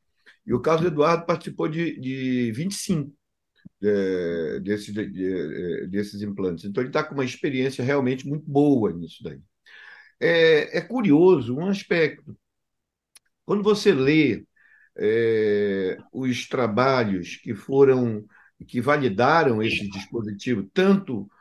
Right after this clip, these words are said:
o Micra como o Nanostim, que foi inclusive o primeiro dos dispositivos a serem implantados, eles apresentavam um índice de complicações em torno de, é,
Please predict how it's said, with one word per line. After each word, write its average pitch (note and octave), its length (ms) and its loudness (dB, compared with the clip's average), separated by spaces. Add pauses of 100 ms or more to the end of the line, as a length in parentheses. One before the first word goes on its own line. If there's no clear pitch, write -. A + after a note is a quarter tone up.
(120)
o A#2 100 -4
Micra A#2 720 -2 (300)
como C3+ 360 4
o A2+ 100 2
Nanostim, C#3 800 0
que G#2+ 100 -12
foi B2+ 160 -2
inclusive B2 380 -4
o - 80 -4
primeiro A#2 580 2
dos F#2 220 -8
dispositivos F#2+ 920 -8 (360)
a F#2+ 80 -10
serem A2 260 -4
implantados, G2 760 -2 (720)
eles F3 420 2
apresentavam D3 1400 0 (440)
um D3 100 0
índice F#3+ 400 2
de F3+ 100 -2
complicações E3 1300 -2 (440)
em D3+ 160 -4
torno F#3 800 4 (320)
de, F3+ 640 -4 (240)
é, C3 1400 4